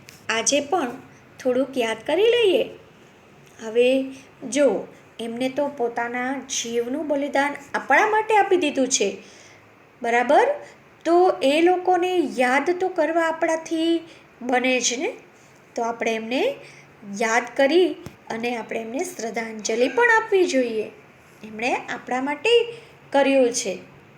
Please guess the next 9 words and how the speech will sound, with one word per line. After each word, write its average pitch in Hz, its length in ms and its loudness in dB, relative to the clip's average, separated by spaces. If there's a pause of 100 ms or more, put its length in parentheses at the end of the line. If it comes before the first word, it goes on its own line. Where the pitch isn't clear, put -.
(1000)
હવે 240 180 4
આજે 240 340 0
શહીદ 269 420 0
દિન 277 180 -2
હોવાથી 247 460 -4
બ્રિંદાની 247 560 -2
શાળામાં 254 680 -4 (400)
The 269 100 0
Legend 262 600 2